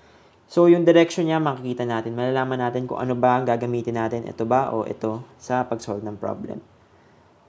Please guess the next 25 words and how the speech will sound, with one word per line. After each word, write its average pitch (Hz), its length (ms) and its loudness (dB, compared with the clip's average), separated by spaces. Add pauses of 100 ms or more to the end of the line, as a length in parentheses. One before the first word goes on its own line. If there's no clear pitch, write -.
(420)
Tapos, 151 480 4
yung 143 160 -4
F 180 160 2
naman, 139 320 0
syempre, 151 400 -4
yung 131 160 -4
force - 560 -8 (160)
na 107 400 -8 (320)
ito, 90 240 -8 (720)
na 107 80 -8
hindi 123 240 -2
rin 139 240 -2
given 113 320 0
yung 104 160 -4
magnitude. 92 560 -10 (1500)
Ngayon, 196 320 8
ang 139 160 2
direction, 139 560 2
ang 131 240 -4
convention 147 560 -2
natin 135 320 -2
sa 151 220 0
direction 117 580 -2
ay, 107 240 -6
kunyari, 143 560 0